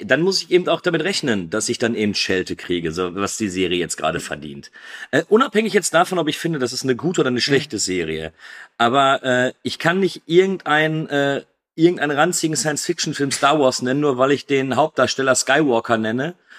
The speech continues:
Speaker 2: Mhm.
Speaker 1: und irgendwie sag, „Ja, das Raumschiff, was aussieht wie, äh, eine Kugel, heißt aber X-Wing.“ So,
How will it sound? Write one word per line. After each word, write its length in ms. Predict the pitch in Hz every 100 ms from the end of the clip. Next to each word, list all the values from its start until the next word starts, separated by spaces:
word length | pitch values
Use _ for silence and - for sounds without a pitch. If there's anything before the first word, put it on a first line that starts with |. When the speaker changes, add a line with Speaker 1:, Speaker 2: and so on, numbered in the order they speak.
| -
Speaker 2:
Mhm. 140 | 131 127
Speaker 1:
und 280 | 139 156 156
irgendwie 300 | 165 156 147
sag, 260 | 156 156
„Ja, 100 | 143
das 180 | 143 131
Raumschiff, 360 | 135 180 - 147
was 160 | 143
aussieht 500 | 139 156 165 160 131
wie, 300 | 135 143 139
äh, 160 | 139 120
eine 180 | 123 123
Kugel, 380 | - 170 151
heißt 180 | 131 135
aber 180 | 135 135
X-Wing.“ 420 | 254 - 92 87 _ - - -
So, 280 | 120 139